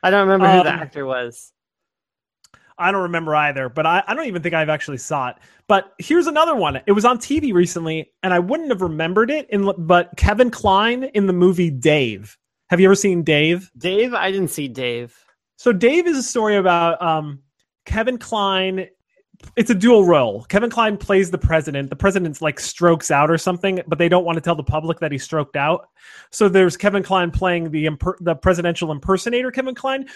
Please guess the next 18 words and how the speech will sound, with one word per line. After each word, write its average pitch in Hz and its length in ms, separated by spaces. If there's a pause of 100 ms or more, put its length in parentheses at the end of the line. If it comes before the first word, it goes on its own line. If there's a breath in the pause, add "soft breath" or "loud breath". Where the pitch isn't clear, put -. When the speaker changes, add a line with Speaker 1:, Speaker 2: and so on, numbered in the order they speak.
(180 loud breath)
Speaker 2:
who 226 100
they 202 120
bring 196 360 (120)
in 190 380
to 196 140
impersonate 185 600
the 170 80
president. 190 640 (360)
Speaker 1:
Yeah. 139 360 (840)
Speaker 2:
And 185 160
so 196 160
he 214 200
plays 214 340
the 202 80
president, 208 580 (200)
like, 180 420 (100)
a-, 165 60 (300)
a-, 165 60